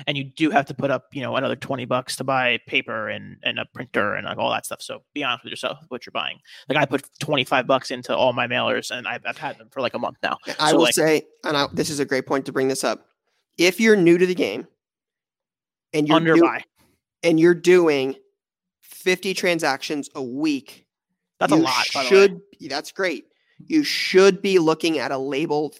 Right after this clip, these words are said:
Speaker 2: a thermal label printer,
Speaker 1: Mm-hmm.
Speaker 2: a Dymo four X L. It will save you a lot of time, a lot of money, and a lot of
Speaker 1: Mm-hmm.
Speaker 2: frustration.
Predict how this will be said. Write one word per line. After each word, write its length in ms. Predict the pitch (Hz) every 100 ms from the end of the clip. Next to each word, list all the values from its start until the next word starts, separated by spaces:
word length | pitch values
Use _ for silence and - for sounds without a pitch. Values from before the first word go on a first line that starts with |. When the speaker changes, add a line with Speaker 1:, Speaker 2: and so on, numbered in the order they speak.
| -
Speaker 2:
a 140 | 165 139
thermal 560 | - 160 170 180 185 -
label 500 | 143 147 151 156 -
printer, 480 | - 160 175 208 _ _ _
Speaker 1:
Mm-hmm. 180 | 151 147
Speaker 2:
a 120 | 139
Dymo 480 | 165 156 170 175 170
four 220 | 185 170
X 260 | 165 156 151
L. 360 | 143 165 196 _ _
It 160 | 175 196
will 160 | 226
save 640 | 208 - - - 160 170 180
you 380 | 202 208 208 208 -
a 160 | 143 139
lot 460 | 139 139 135 190
of 140 | 202 -
time, 480 | 180 151 160 180 - _ -
a 80 |
lot 360 | 135 135 143 165
of 140 | 180
money, 440 | 170 156 165 185 190
and 100 | 151
a 20 |
lot 240 | 127 - 143
of 80 |
Speaker 1:
Mm-hmm. 40 | 135
Speaker 2:
frustration. 640 | 139 143 123 120 101 107